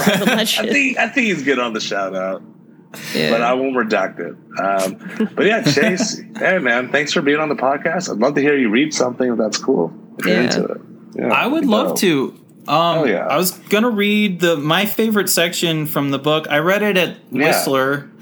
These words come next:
Speaker 3: Um, wait, I lost, oh no, I lost my, my, uh, marker. Let me see if I can pull it back up.
Speaker 1: Yeah, you're good.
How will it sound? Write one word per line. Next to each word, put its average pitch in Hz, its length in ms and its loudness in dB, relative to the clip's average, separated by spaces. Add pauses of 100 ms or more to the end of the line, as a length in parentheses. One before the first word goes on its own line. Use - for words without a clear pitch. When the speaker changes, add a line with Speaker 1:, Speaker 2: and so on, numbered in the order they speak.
(360)
Speaker 3:
Um, 131 600 0 (960)
wait, 120 220 -2
I 123 100 -4
lost, 156 320 0 (120)
oh 214 160 0
no, 226 240 2
I 208 40 0
lost 196 240 -2
my, 170 160 0 (640)
my, 139 280 2
uh, 123 380 2
marker. 135 420 2
Let 117 120 2
me 131 60 0
see 123 140 -2
if 113 120 -2
I 110 40 0
can 104 160 -4
pull 104 220 -4
it - 160 -6
back - 300 -6
up. - 200 -4
Speaker 1:
Yeah, 185 220 4
you're 170 80 0
good. 170 240 0